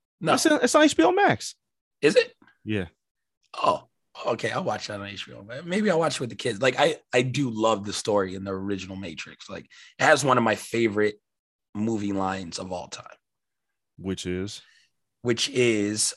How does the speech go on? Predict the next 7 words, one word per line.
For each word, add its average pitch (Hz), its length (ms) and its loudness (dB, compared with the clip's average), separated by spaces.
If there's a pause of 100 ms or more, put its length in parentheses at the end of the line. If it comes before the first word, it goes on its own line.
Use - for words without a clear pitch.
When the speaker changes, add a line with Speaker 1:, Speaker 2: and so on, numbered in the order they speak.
Speaker 1:
um, 98 580 0 (100)
when 107 200 -4
he's 107 460 -6
visiting 110 560 -2
the 98 80 -2
Oracle - 800 -2 (680)
and 95 640 -4